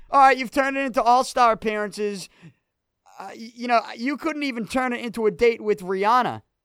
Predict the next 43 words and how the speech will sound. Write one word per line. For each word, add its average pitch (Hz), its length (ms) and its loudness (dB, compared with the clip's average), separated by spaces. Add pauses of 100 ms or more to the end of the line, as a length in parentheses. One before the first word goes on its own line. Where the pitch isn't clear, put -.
(340)
That's - 180 -6
what 226 140 -10
you 202 60 -12
kinda 214 260 -2
wanted 233 320 0
to 156 80 -12
do. 113 220 -8
I 165 120 -2
don't 240 140 -4
think 202 140 -4
that 214 180 0
worked 135 260 -6
out, 101 200 -8
did 180 100 0
it? 262 160 0 (380)
Like, 196 140 -2
I, 226 320 2 (120)
<laughs> - 140 -8
I 294 80 2
do 339 260 -2 (100)
think 294 280 -2
this, 214 260 -4
I 233 100 2
get 285 220 -2
a 302 80 -4
sense 240 440 -4
that 196 140 -8
some 247 160 -4
of 233 60 -6
these 208 120 -8
N 226 120 -8
B 214 140 -2
A 208 80 2
players, 185 420 -4
these 170 160 -10
other 202 160 2
all-stars, 175 560 -2
think 175 200 -8
Joel 165 380 -4
Embiid 147 400 -8
is 127 160 -12
a 123 100 -6
clown. 117 500 -6